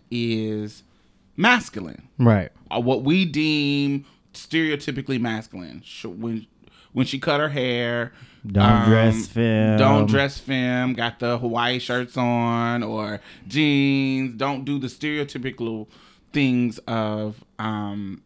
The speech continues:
Speaker 1: mas-, of, um, femininity.
Speaker 2: Right.
Speaker 1: Um, but my thing, why I have a problem with that is because she identifies with being a woman. She doesn't identify with being a man.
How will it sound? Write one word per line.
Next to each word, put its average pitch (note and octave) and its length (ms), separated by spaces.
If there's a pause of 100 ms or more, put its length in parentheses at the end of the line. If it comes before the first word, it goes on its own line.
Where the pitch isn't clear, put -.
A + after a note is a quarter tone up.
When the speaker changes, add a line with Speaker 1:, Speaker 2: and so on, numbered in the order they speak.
Speaker 1:
mas-, A2+ 720 (280)
of, G2+ 200
um, - 200
femininity. A2+ 680 (120)
Speaker 2:
Right. G2 340
Speaker 1:
Um, G#2+ 680 (1900)
but C#3+ 280
my F#3 180
thing, F#3+ 480
why C3 220
I E3 140
have D#3 220
a B2 60
problem C#3+ 360
with C#3+ 120
that C#3 160
is A#2+ 120
because C3 800 (260)
she - 260
identifies B2+ 880
with A2 180
being A2 220
a G#2 60
woman. B2 560
She - 180
doesn't C#3+ 380
identify C3 580
with G#2 180
being G2+ 200
a F#2+ 40
man. D#2+ 380